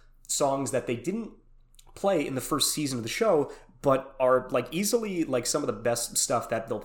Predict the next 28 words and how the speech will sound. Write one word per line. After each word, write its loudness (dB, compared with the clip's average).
hopefully 0
be -2
able -2
to -10
do -4
inside -2
of -6
a -8
second -2
season -6
or -6
a -6
movie -2
at -4
some -4
point -6
in -8
the -12
future, -4
whenever 2
that 2
goes, 4
because -2
it -2
is 0
just -2
crazy, 0
uh, -6